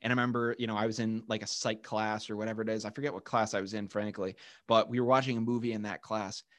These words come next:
and we had a sub that day, so we were just watching the movie, and all of us just go to the back of the class, and, you know, and some, and a bunch of kids just pull out their iPads, and I remember we're, we're,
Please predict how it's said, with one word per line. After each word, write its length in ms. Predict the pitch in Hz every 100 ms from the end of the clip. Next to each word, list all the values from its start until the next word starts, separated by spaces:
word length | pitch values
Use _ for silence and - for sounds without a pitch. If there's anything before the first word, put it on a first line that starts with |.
| _ -
and 260 | 110 110 107
we 60 |
had 80 | 120
a 20 | 110
sub 300 | - 117 107
that 180 | 101
day, 120 | - 92
so 140 | -
we 140 | 107 110
were 80 |
just 140 | 110 107
watching 240 | 113 110
the 80 | 110
movie, 220 | 110 101
and 120 | 107 110
all 160 | 117 120
of 80 | 120
us 100 | 113
just 180 | 110
go 120 | - 120
to 80 |
the 60 | 117
back 280 | 110 113 113
of 80 | 110
the 60 |
class, 420 | 110 113 110 107 - - _ -
and, 280 | 110 107 110
you 80 | 110
know, 240 | 104 101 - -
and 200 | 107 104 - -
some, 260 | - 113 -
and 100 | 107
a 40 |
bunch 200 | 117 113
of 80 | 107
kids 160 | 117
just 160 | - -
pull 160 | 131 117
out 80 |
their 120 | 117 110
iPads, 480 | 110 110 104 107
and 100 | 110
I 60 | 104
remember 260 | 110 110 110
we're, 160 | 113 117 - 117
we're, 60 | 110